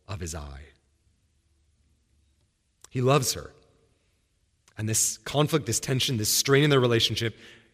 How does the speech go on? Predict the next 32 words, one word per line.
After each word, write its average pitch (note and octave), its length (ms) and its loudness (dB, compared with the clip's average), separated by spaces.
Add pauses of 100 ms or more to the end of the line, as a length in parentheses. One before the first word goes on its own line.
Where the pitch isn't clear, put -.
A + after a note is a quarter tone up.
(260)
doesn't B2 340 -4 (160)
change F#2+ 540 -2
that. D#2 300 -12
He A#2 120 -8
loves G#2+ 460 -2
her B2 120 0
in G#2+ 60 0
the F#2 80 -4
same G#2+ 460 -2
way F2+ 180 -4
he F#2 160 -10
loved D#2+ 360 -12
her E2 200 -10 (360)
back - 360 -14
in F2+ 160 -10
chapter - 340 -12
four. D#2 420 -14 (1800)
And A2 80 -4
so A2 140 -4
he G#2 100 -2
uses A2+ 360 -2
this F2+ 160 -6
opportunity E2+ 440 -8
to F#2 160 -10
use F2+ 200 -8
words F#2+ 460 -2
to - 120 -10
reassure G#2 600 -2
her D#2+ 440 -8 (240)
of D#2+ 140 -8
that D#2 280 -10
reality. D2+ 580 -14